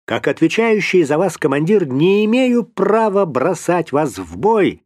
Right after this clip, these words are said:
с качественно превосходящим противником. Это будет не бой, а бойня. Я вывожу вас в военный городок именно потому, что надеюсь найти там адекватное оружие и боевые машины.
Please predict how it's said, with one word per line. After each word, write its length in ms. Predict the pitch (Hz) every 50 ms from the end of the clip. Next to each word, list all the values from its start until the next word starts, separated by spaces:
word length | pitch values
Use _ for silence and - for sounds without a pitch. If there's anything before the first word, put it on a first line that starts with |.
| _ _ _
с 140 | - - -
качественно 640 | - - 220 214 - - 170 - - 180 165 170 165
превосходящим 800 | 165 - 135 135 151 139 - - 123 120 139 131 120 - - 104
противником. 640 | 90 107 101 - - 82 67 - - - - - - _ _ _ _ _ -
Это 340 | 247 262 254 - - - 202
будет 420 | 156 160 190 170 160 - - -
не 160 | 127 123 131
бой, 580 | 131 104 90 92 143 175 190 196 190 175 135 - _
а 160 | - 139 143
бойня. 960 | 123 107 98 98 113 143 156 160 160 151 147 139 123 107 98 101 104 98 95 - _ _ _ _ _ _ _ _ _ _
Я 340 | - 87 113 151 180 175 160
вывожу 600 | 113 95 120 147 147 151 156 147 120 151 180 170
вас 380 | 131 110 139 160 - - - -
в 140 | 95 87 85
военный 500 | 95 113 143 170 180 165 151 139 143 139
городок 480 | 117 123 123 139 135 131 135 123 - 143
именно 240 | 139 127 117 120
потому, 520 | 117 123 120 127 123 143 170 160 - - _ _ _ _ _ _ _ _ _ _ _
что 260 | - - - - 110
надеюсь 640 | 110 123 131 143 202 240 226 202 185 165 - - -
найти 480 | 107 123 151 151 143 - - 180 170
там 380 | 160 - - 147 139 113 - - _ -
адекватное 960 | 139 147 131 113 160 160 - - 202 220 214 - - 180 185 185 180 - -
оружие 680 | - 151 151 160 190 208 170 135 156 180 175 170 170
и 180 | 170 - 151 147
боевые 420 | 131 147 147 143 139 143 139 127
машины. 480 | 113 117 - - - 90 - - -